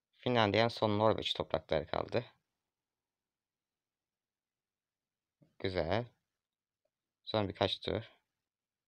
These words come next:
Çok iyi. İkiye bölelim bunu da. Altı bin, yedi bin diye. Son topraklar.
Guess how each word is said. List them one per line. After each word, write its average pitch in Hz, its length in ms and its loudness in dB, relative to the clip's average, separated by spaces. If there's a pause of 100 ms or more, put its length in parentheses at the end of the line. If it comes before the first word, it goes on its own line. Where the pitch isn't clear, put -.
(2250)
Çok - 300 -6
iyi. 98 360 0 (540)
İkiye 101 320 2
bölelim 80 280 -2
bunu 78 200 -8
da. 101 80 -2 (100)
Altı 92 380 -2
bin, 92 80 -4
yedi 87 320 -8
bin - 160 -10
diye. 110 300 -4 (4000)
Son 110 380 -2
topraklar. 107 920 0